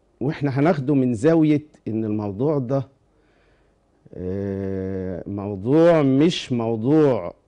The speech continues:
آه، إن إحنا بنقول الأسباب والعلاج وخلاص. لا، ده الموضوع ده بيأثر على الاقتصاد كمان يا جماعة.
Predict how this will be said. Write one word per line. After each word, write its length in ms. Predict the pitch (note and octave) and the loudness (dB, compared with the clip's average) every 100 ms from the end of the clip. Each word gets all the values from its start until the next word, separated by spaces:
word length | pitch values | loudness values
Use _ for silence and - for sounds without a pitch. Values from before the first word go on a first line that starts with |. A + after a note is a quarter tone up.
| _ - | _ -12
آه، 1040 | E2 F#2+ G2 F#2+ F#2+ E2+ F2 D2+ C#2+ B1 - | -8 -6 -6 -6 -6 -8 -8 -8 -10 -12 -12
إن 220 | G2 G#2 | -6 -4
إحنا 380 | C3+ - B2 A2+ | -4 -4 -4 -4
بنقول 360 | G2+ G#2+ C#3 C3+ | -4 -2 2 2
الأسباب 680 | B2 G#2+ - G#2+ C3 C3+ | 0 -4 -8 -2 2 2
والعلاج 560 | A2 G#2+ F#2 G#2+ B2+ A#2 | 0 -2 -2 -2 -2 -2
وخلاص. 680 | G2+ - G2+ A#2 A#2+ - _ _ _ _ _ _ _ _ | -6 -8 -4 -2 -2 -8 _ _ _ _ _ _ _ _
لا، 260 | A2 C#3+ - - A#2 | -2 -2 -2 -10 -8
ده 140 | A#2+ | -2
الموضوع 380 | C3 C#3 C3+ G#3+ | 0 2 2 4
ده 100 | F3+ | 4
بيأثر 460 | D#3 E3 - D3 | 4 2 0 0
على 220 | B2+ D3+ D3 | 2 4 4
الاقتصاد 600 | A#2 - - - C#3+ G2 | 2 -4 -6 -2 0 -2
كمان 420 | A#2 A2 A#2+ A2 | -6 -4 -2 -2
يا 60 | |
جماعة. 340 | F#2 E2+ E2+ | -4 -8 -12